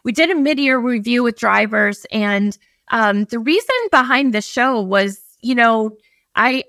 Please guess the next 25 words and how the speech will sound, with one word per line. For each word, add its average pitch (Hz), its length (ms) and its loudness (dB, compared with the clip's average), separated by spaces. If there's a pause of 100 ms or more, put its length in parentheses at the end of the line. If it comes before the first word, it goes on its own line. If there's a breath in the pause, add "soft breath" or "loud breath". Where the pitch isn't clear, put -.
I 254 100 4
work 311 220 0
every 277 260 0
day 233 380 0
with 214 300 0
companies, 220 600 -2
right? 208 180 2
That's 240 280 0
my, 220 340 2
my 220 160 4
primary 208 460 0
perspective, 180 720 -4
and, 180 200 -2 (120)
and 196 280 -2
hearing 294 420 0
the 277 80 2
driver 220 320 0
perspective 226 580 -4
is 196 120 -2
so 262 300 2
important 226 500 0
because 208 400 -2 (320)
while 220 320 4
we 226 220 0
don't, 226 720 0